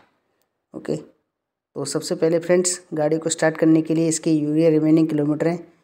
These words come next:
इनको हमें बढ़ाना होगा। और इनको बढ़ाने के लिए सबसे पहले एससीआर इंड्यूसमेंट मोड में जाएंगे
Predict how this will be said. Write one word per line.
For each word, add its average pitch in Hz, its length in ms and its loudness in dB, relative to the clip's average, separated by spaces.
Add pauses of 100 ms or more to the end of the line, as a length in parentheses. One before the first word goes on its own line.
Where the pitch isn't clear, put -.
(340)
इनको 151 300 -2
हमें 147 200 -4
बढ़ाना 139 280 0
होगा। 147 280 -4 (680)
और 147 140 -8
इनको 151 200 -4
बढ़ाने 151 320 0
के 156 140 -8
लिए 160 100 -4
सबसे 160 260 -8
पहले 160 220 0
एससीआर 156 360 -2
इंड्यूसमेंट 160 480 2
मोड 160 140 4
में 160 80 2
जाएंगे 156 360 -2